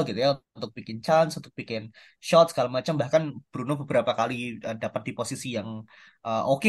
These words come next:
gitu ketika dia balik lagi ke tengah gitu kan, untuk bikin shot dan, eh, chance gitu. Tapi ketika gol pertama gitu kan,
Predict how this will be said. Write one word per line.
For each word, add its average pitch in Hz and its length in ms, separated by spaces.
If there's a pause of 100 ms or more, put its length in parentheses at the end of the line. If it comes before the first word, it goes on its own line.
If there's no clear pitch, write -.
gitu 143 160
ketika 127 260
dia 135 140
balik 127 180
lagi 117 160
ke - 100
tengah 165 280
gitu 165 180
kan, 127 100 (100)
untuk 110 240
bikin 113 280
shot 123 240
dan, 113 100 (180)
eh, 110 160 (140)
chance 170 320
gitu. 113 180
Tapi 170 140 (760)
ketika - 420 (1300)
gol 175 220
pertama 151 360 (140)
gitu 139 120 (100)
kan, 175 100